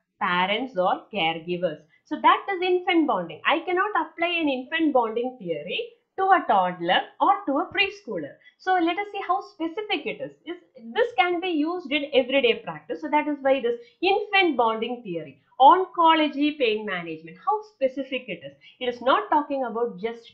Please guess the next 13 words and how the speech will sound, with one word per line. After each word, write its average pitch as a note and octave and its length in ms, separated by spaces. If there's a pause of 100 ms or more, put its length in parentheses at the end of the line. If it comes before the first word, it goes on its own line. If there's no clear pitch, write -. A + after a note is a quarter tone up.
pain. A#3+ 380 (220)
It A3 100
is G#3+ 120
talking D4+ 380
about B3+ 300 (160)
oncology E4+ 920
pain C4 280
management, F3 640
which D4+ 140
means G#4+ 220
it F#4+ 80
is E4+ 120
applicable C#4+ 640